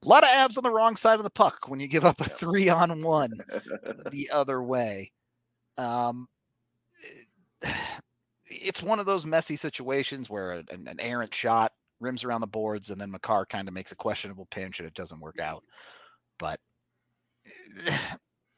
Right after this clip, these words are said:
Speaker 1: if, if we're talking hockey feels, giving up a three-on-one never feels good. <laughs> So.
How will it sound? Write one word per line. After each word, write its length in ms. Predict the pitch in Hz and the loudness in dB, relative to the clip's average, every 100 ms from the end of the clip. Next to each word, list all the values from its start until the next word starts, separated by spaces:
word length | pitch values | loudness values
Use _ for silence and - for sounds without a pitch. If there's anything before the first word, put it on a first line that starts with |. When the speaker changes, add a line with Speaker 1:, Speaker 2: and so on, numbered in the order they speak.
| _ 123 | _ -12
Speaker 1:
if, 180 | 139 165 | -8 0
if 200 | 170 - | 0 2
we're 100 | 180 | 4
talking 520 | - 202 - 156 131 - _ _ _ - | 6 6 6 4 0 -10 _ _ _ 6
hockey 300 | 160 - 147 | 6 6 -2
feels, 640 | - 180 135 113 - - - _ _ - | 0 4 4 2 -4 -10 -14 _ _ -2
giving 180 | 196 196 | 2 2
up 120 | 175 | 2
a 40 | |
three-on-one 600 | - 151 151 135 131 120 107 | -2 2 4 4 4 0 0
never 240 | 104 95 | -6 -8
feels 240 | 95 78 | -12 -14
good. 240 | - 64 - _ - - - - _ _ _ _ _ | -14 -18 -20 _ -10 -10 -10 -20 _ _ _ _ _
<laughs> 60 | - - - - - - - - - _ _ _ _ - - | -16 -16 -18 -18 -16 -12 -10 -12 -16 _ _ _ _ -18 -16
So. 280 | - 127 | -2 0